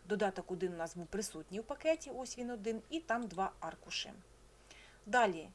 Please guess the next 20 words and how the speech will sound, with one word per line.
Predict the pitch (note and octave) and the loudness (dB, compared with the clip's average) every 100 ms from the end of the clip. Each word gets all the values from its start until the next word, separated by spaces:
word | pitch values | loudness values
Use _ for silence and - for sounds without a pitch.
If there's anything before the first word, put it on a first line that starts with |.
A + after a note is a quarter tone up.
| - | -12
сьомий | - - G#3 E3 D#3+ | -6 0 0 0 -8
у | |
нас | D#3+ D#3 - | -8 -8 -8
рядок, | E3+ F3 | -6 -4
код | - A3 | -2 -2
основного | E3+ - F3+ F3+ | -4 -8 -6 -6
виду | E3+ E3+ | -6 -8
економічної | E3 F3 E3+ F3 D#3 E3 | -10 -10 -10 -8 -10 -10
діяльності. | D#3+ D#3+ D#3 D#3 F#3+ - - D#4+ - - - - - - - - - - - - - - - - | -12 -12 -12 -10 -10 -8 -10 -14 -20 -20 -20 -20 -20 -20 -16 -16 -16 -18 -20 -20 -20 -20 -20 -16
Сто | - - D4 | -6 -2 2
перший. | G3+ E3+ - | 2 2 0
Середньооблікова | F#3+ B3 A#3+ A3+ - G3+ A3 A3 F#3+ | -2 0 0 0 -2 -2 -2 -2 -2
кількість | F#3+ G3 F3+ F#3 | -2 -6 -6 -4
штатних | - F#3+ F3+ | -4 -6 -8
працівників | - F#3 F#3 F3+ E3 E3 | -10 -10 -8 -10 -8 -8
у | F3 | -4
нас | F3+ F3+ | -2 -2
за | F#3+ | -2
звітний | F3 F3 E3+ E3 | -4 -8 -12 -10
період. | F3 D#3 - | -10 -8 -10